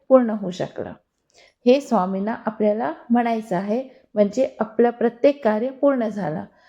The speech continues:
जेव्हा आपण म्हणू, म्हणजे हे कार्य आपण स्वामींना समर्पित करून दिलंय. आणि जेव्हा तुम्ही स्वामींना हे कार्य समर्पित केलंय, म्हणजे तुमचं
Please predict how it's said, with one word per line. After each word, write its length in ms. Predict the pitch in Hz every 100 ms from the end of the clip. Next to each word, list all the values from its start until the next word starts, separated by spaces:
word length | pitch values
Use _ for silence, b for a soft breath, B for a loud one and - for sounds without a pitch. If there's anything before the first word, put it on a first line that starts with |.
| b b _ -
जेव्हा 300 | 208 220 285
आपण 240 | 262 262
म्हणू, 340 | 254 240 240 277 -
म्हणजे 280 | 208 214 240
हे 240 | 233 269
कार्य 400 | 269 220 202 220
आपण 320 | - - 247
स्वामींना 600 | 262 220 214 202 208 262 359 - _
समर्पित 400 | 277 247 240 226 220 -
करून 280 | 185 202
दिलंय. 300 | 190 190 190 190 b b b -
आणि 140 | 226 208
जेव्हा 300 | 214 226 262
तुम्ही 280 | 269 254
स्वामींना 520 | 262 247 226 226 294 285
हे 180 | 277
कार्य 300 | 262 226 226
समर्पित 460 | 226 226 214 208 214 214
केलंय, 280 | 214 208 240 285 B B
म्हणजे 300 | 202 214 220
तुमचं 400 | 269 226 214 214